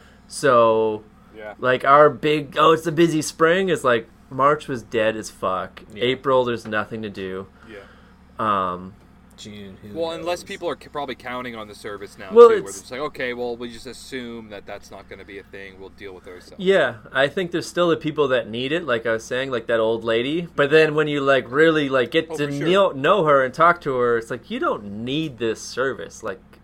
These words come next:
Speaker 1: you know
Speaker 2: No, no.
Speaker 1: people that will do it for you.
Speaker 2: It's just convenient.
Speaker 1: It's convenient.
Speaker 2: Yeah. She's in more need than the
Speaker 1: Yeah.
Speaker 2: average person,
Speaker 1: She
Speaker 2: but
Speaker 1: doesn't
Speaker 2: it's still
Speaker 1: need
Speaker 2: just a
Speaker 1: it.
Speaker 2: convenience that
Speaker 1: Yeah,
Speaker 2: you pay
Speaker 1: need
Speaker 2: for.
Speaker 1: is like, if
Speaker 2: Yeah.
Speaker 1: I don't do this, I'm fucked. When she's not.
Speaker 3: No.
Speaker 2: Yeah.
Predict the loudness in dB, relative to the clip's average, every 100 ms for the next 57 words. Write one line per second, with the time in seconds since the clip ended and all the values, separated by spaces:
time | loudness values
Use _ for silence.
0 | _ -12 -4 -2 0 4 4 4 -2 -4
1 | -2 0 0 0 -4 -4 -6 -4 0 2
2 | 0 -4 -6 -8 -10 -8 -10 -10 -14 -14
3 | -14 -18 -20 -20 -8 -8 -6 -4 -2 -2
4 | -2 -6 -8 -14 -16 -16 -18 -14 -6 -4
5 | -4 -6 -6 -4 -2 -2 -4 -6 -10 -8
6 | -10 -8 -6 -2 0 0 -2 -4 -8 -12
7 | -10 -10 -16 -14 -6 -2 2 2 0 -8
8 | -10 -10 -8 -4 -4 -4 -4 -4 -6 -12
9 | -16 -16 -14 -14 -4 -2 0 -2 -2 0
10 | 2 0 2 0 0 0 -2 0 2 4
11 | 2 -2 -4 -2 -2 -4 -8 -8 0 2
12 | 2 -6 -20 -20 -10 -8 -8 -10 -4 -2
13 | -2 -4 -14 -20 -20 -20 -18 -16 -16 -16
14 | -16